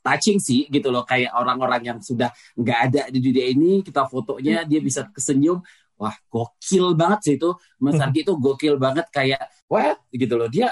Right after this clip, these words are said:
Speaker 1: senyum lagi ke gue gitu loh. Itu
Speaker 3: Iya.
Speaker 1: sama kayak gitu, Mas Argi?
Speaker 3: Eh, sama dalam artian gimana maksudnya nih? Eh,
Speaker 1: Eh,
Speaker 3: development-nya
Speaker 1: kayak
Speaker 3: atau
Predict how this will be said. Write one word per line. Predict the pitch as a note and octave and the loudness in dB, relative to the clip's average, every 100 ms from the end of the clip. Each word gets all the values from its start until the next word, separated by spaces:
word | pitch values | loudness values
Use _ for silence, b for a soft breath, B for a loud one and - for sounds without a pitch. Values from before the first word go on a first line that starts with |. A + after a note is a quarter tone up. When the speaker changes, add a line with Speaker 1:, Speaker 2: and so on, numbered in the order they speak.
| - | -4
Speaker 1:
senyum | - D#3+ F3 F3 | -8 -2 -2 -2
lagi | E3 A3+ | -2 -4
ke | F3 | -6
gue | C3+ E3 G3 E3+ | -6 0 2 2
gitu | D3 C#3+ | 0 0
loh. | A#2 - _ _ | -2 -6 _ _
Itu | - - G4+ | -10 0 2
Speaker 3:
Iya. | A#2 A#2 C3 | 2 -2 -6
Speaker 1:
sama | - A#3 A#3 - C3+ | -2 0 2 0 -4
kayak | C#3 C3+ | -2 0
gitu, | C3+ G#2+ | 0 -2
Mas | C3+ C3 | -2 -2
Argi? | A#2 A#2 A2 - _ _ _ _ _ _ | -6 -8 -10 -12 _ _ _ _ _ _
Speaker 3:
Eh, | - C#3+ D3+ D#3+ D#3+ E3 D#3+ - _ _ - E2+ - | 0 2 4 4 4 4 2 0 _ _ -14 -14 -8
sama | - C#3+ D3 | 0 2 4
dalam | D3 D3 | 4 6
artian | D3 D3 D3 | 6 4 4
gimana | D3 D#3+ | 2 0
maksudnya | C#3+ C3 A#2+ | 0 -2 -4
nih? | A#2 _ - | -8 _ -4
Eh, | B2+ | 2
Speaker 1:
Eh, | B2+ D3 C#3+ | 4 4 4
Speaker 3:
development-nya | C#3+ D3 C3 C3+ C3 | 4 4 2 4 2
Speaker 1:
kayak | C3 | 2
Speaker 3:
atau | - | 0